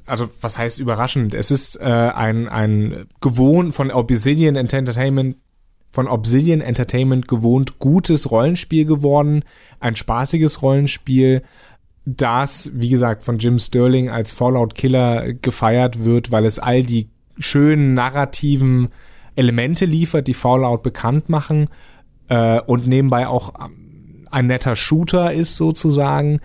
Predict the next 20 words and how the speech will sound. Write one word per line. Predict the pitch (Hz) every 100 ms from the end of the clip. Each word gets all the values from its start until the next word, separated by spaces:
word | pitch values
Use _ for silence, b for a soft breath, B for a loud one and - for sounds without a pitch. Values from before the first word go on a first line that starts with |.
| b b -
ohne | 139 151 147
aber | 117 117 123 123 120 123 -
sich | - 123 120 113 - -
eben | 127 120 120 123
mit | 123 117 123 - -
den | 123 110 113 113 110 110 113 113
sehr | 107 117 123
problematischen | - 123 117 110 107 123 139 143 - 127 123 120
Geschäftsgebaren | 120 - 117 - 135 113 113 117 117
momentan | 113 110 107 110 107 107 107
von | - 113 104 107 B B -
Bethesda | 117 - 110 - 117
rumschlagen | 101 110 - 113 104 104
zu | -
müssen | 113 -
und | 127 139 131
natürlich | 127 - 117 107 -
auch | 107 104 - b b b -
den, | 107 104 104 113 139
der | 117 107 104